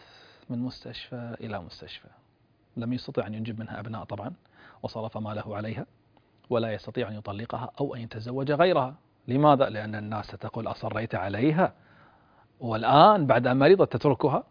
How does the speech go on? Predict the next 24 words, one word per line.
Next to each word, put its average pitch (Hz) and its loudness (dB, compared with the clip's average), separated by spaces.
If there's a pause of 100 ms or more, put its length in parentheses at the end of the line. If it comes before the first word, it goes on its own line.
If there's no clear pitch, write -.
(300)
يقول: 110 -8
"فبقيت 120 -8
معلقاً 110 -8
سنوات"، 101 -16 (480)
ثم 131 -8
توفيت 113 -10
رحمة - -14
الله 92 -14
عليها. - -20 (2000)
أخي 123 -2
الكريم، 127 -2
أختي 127 -8
الكريمة، 107 -8 (160)
أنت 135 -2
لا 135 0
تعلم 131 -2
الغيب، 117 -2 (460)
فارض 147 2
بما 139 0
يختاره 131 -2
مقلب 131 -2
القلوب 123 0
وعلام 131 2
الغيوب. 113 -2